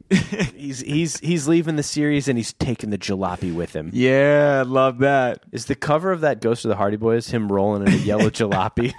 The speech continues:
Speaker 1: No, it's just two kids. It's like what I imagined a nineties dirt bike movie like Motocrossed would be. It's just two kids on these bikes and they're flying
Speaker 2: Like
Speaker 1: through
Speaker 2: the
Speaker 1: the
Speaker 2: movie
Speaker 1: air.
Speaker 2: Rad?
Speaker 1: Like the movie Rad. That was just on.
Speaker 2: So I watched, Rad was a movie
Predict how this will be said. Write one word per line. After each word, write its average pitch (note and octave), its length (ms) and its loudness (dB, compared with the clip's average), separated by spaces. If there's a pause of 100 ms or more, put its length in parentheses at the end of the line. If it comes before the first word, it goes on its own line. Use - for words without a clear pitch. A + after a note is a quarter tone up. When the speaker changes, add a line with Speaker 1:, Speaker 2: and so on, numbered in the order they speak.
(420)
Speaker 1:
No, - 160 -4
it's A4 540 2
just G#3+ 100 -20
two D#4 180 -4
kids. C4+ 400 0
It's B3 140 -6
like A#3 180 0 (340)
what G3 160 2
I B3+ 100 2
imagined G#3 520 0
a D#3+ 60 0
nineties C#3+ 640 0
dirt C3+ 420 0
bike A2+ 260 0
movie A2+ 280 2
like G2+ 160 0
Motocrossed A2+ 800 0
would A2 160 -2
be. E2 240 0
It's - 180 -10
just - 180 -6
two F3+ 220 0
kids E3 320 2
on B2+ 120 0
these A2+ 160 -6
bikes A#2 460 0
and - 80 -12
they're A2+ 100 -6
flying A#2 420 0
Speaker 2:
Like - 20 -8
Speaker 1:
through A#2 160 0
Speaker 2:
the A2 80 0
Speaker 1:
the G#2+ 60 2
Speaker 2:
movie G#2+ 120 4
Speaker 1:
air. G2+ 220 2
Speaker 2:
Rad? G#2+ 400 -2 (100)
Speaker 1:
Like C3+ 140 -2
the D3 80 0
movie D3+ 240 4
Rad. C#3+ 480 2
That - 120 -2
was D3 120 -8
just - 340 -6
on. F3 440 -8 (300)
Speaker 2:
So B2+ 500 -2 (680)
I C3+ 240 0
watched, C3 440 -6 (600)
Rad C3+ 400 2
was C#3 200 0
a C3 40 0
movie A2+ 440 2